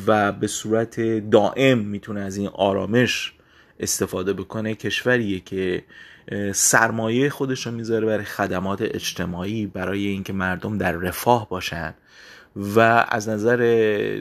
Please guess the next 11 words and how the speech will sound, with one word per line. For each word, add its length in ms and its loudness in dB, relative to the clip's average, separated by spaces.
داو 220 -2
دی 160 -2
جینگ، 520 -2
مردم 680 2
اون 280 -6
کشور 640 2
حاکم 480 -4
خودشون 400 -4
رو 60 -6
حتی 220 -4
نمیشناسن، 720 -2